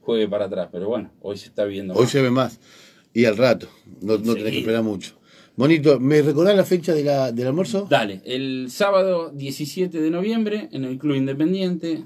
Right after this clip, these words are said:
Speaker 1: Eh, bueno, en el Facebook, eh, Peña Capitán Sarmiento, la página Peña Roja Capitán Sarmiento. Cualquier integrante de la Peña tiene tarjetas para vender.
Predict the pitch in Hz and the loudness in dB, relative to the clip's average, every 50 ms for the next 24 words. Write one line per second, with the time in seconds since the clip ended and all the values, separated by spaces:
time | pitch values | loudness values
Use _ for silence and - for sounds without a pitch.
0 | - - 110 113 110 107 107 104 104 107 101 98 98 107 135 147 135 117 117 113 | -12 -10 -6 -4 -2 -2 0 0 0 -2 -2 -4 -6 -6 -4 -2 -2 0 0 0
1 | 113 117 117 117 110 - - 160 170 156 143 143 135 123 - - 113 110 107 - | 0 0 -2 -4 -4 -2 0 0 2 2 0 0 -2 -4 -4 -6 -6 -6 -4 -4
2 | - 139 143 143 139 135 127 120 120 117 113 113 113 110 104 117 117 113 117 107 | -2 -2 -2 -2 -2 -2 -4 -4 -4 -2 -4 -4 -4 -4 -2 -4 -4 -4 -6 -8
3 | 131 127 117 - - 123 123 143 160 160 160 156 147 143 143 139 131 117 110 - | -8 -8 -8 -8 -8 -4 0 2 4 4 6 4 2 2 0 -2 0 -2 -4 -4
4 | 120 117 - - 113 110 107 104 101 - 110 107 113 117 110 113 113 117 113 - | -4 -6 -6 -6 -6 -6 -6 -6 -6 -6 -6 -4 -4 -4 -4 -4 -6 -6 -6 -8
5 | 104 101 101 95 107 101 95 110 107 104 - 110 113 120 147 156 156 156 147 147 | -10 -10 -10 -8 -8 -8 -6 -6 -6 -6 -6 -6 -4 0 2 4 4 4 2 0
6 | 143 143 139 139 135 - _ _ - - _ _ _ _ - 127 135 135 123 127 | -4 -4 -6 -6 -6 -10 _ _ -20 -20 _ _ _ _ 2 4 4 4 2 -2
7 | - 180 180 160 151 139 131 123 123 131 131 139 143 147 143 139 123 117 117 117 | 2 2 4 4 4 2 0 -2 -4 -4 -2 -2 -2 -2 -2 -4 -4 -2 0 0
8 | 117 117 - 160 156 151 139 123 113 110 120 120 117 113 110 101 107 101 95 92 | 0 0 2 2 2 2 0 -2 -4 -6 -6 -6 -4 -4 -4 -4 -4 -6 -8 -8
9 | - 117 107 - 95 - - 104 101 101 107 117 135 160 175 190 190 208 208 | -10 -12 -10 -10 -10 -8 -6 -6 -4 -4 -4 -2 -2 0 2 2 2 0 -2